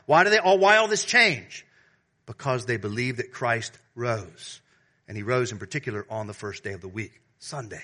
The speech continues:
How do you explain that apart from the resurrection of Christ? How does this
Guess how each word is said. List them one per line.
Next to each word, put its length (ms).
How 180
do 60
you 40
explain 460
that 140
apart 520
from 520
the 100
resurrection 560
of 80
Christ? 260
How 240
does 180
this 180